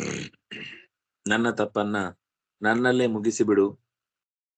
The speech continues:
ಒಬ್-, ಒಂದೇ ತಾಯಿಯ ಮಕ್ಕಳಲ್ಲಿ ಹುಟ್ಟಿದ ಮಕ್ಕಳು ಪರಸ್ಪರ ಎಲ್-, ಇಬ್ಬರಿಗೂ ಮಕ್ಕಳೇ ಆಗಿರ್ತಾರೆ ಅನ್ನೋದು ತಾನೇ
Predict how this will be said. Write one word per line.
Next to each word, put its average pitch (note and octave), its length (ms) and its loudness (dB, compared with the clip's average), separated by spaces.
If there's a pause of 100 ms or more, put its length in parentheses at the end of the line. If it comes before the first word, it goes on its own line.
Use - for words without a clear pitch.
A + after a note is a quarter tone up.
ಒಬ್-, G#2 280 2
ಒಂದೇ A#2+ 320 6
ತಾಯಿಯ A2+ 360 4
ಮಕ್ಕಳಲ್ಲಿ A2 500 0
ಹುಟ್ಟಿದ G#2 360 -2 (520)
ಮಕ್ಕಳು A2 440 2
ಪರಸ್ಪರ G#2+ 420 -2
ಎಲ್-, G2+ 420 2
ಇಬ್ಬರಿಗೂ A#2 500 4 (580)
ಮಕ್ಕಳೇ A#2+ 320 2
ಆಗಿರ್ತಾರೆ G#2 800 2
ಅನ್ನೋದು F#2+ 480 -8
ತಾನೇ F#2+ 560 -6